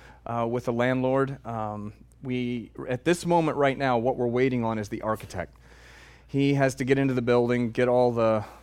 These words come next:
as-built, what's called as-built, get those put together, and then we have given him a drawing, a floor plan of what we would desire,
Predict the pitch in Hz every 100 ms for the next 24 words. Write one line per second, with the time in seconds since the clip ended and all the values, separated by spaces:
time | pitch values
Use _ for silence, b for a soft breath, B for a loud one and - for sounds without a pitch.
0 | - - 123 123 107 107 110 - 123 -
1 | 120 107 120 117 110 101 98 - 110 135
2 | 123 135 127 113 107 101 104 117 117 110
3 | 113 113 110 110 127 123 120 120 117 117
4 | 107 110 120 117 107 101 - 131 123 -
5 | 107 104 107 101 117 107 95 98 110 104
6 | 95